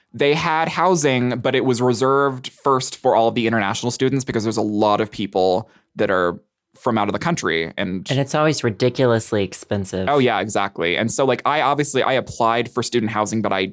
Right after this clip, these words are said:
Speaker 1: I didn't get it because there were so many international students that year and they didn't have a lot of housing in general just because of the space, 'cause it was downtown in Boston. And so, like, I moved in, like, with people. Like, I moved into an apartment when I was eighteen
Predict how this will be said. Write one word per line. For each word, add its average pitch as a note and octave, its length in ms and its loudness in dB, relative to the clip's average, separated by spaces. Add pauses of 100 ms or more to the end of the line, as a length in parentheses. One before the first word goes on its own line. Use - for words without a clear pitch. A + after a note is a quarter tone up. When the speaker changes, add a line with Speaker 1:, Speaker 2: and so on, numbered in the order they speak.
(100)
Speaker 1:
I G#2+ 80 0
didn't G2 220 -2
get F2 180 -4
it C#2+ 220 -4
because G2 340 -4
there G2 80 0
were G2 80 0
so G#2 200 -2
many G#2 200 -2
international G2+ 500 -2
students F#2+ 300 -4
that G2 180 -2
year G2+ 200 0
and G2+ 80 -2
they G#2 80 2
didn't G#2 160 -2
have G#2+ 180 -4
a G2 40 0
lot F#2 200 2
of F2+ 80 -8
housing F#2+ 340 -2
in F2 80 -2
general E2+ 520 -2
just - 180 -12
because G#2 220 -8
of - 40 -20
the - 80 -8
space, A2+ 340 -2
'cause - 160 -12
it F#2+ 40 -2
was G2 100 -4
downtown G#2 480 -4
in D#2 120 -6
Boston. F2 580 -6 (640)
And B2+ 120 -2
so, G#2+ 440 2
like, G2 180 -2
I C3 140 0
moved C#3+ 260 2
in, G#2+ 380 0
like, G2+ 160 -2
with A2+ 400 0
people. G2+ 560 -2
Like, G#2 220 -2
I A2 100 0
moved A#2 260 2
into A2 240 -2
an G2 60 0
apartment F#2+ 580 -4
when G#2+ 140 -2
I G2 40 0
was G2+ 140 -4
eighteen G#2 640 -4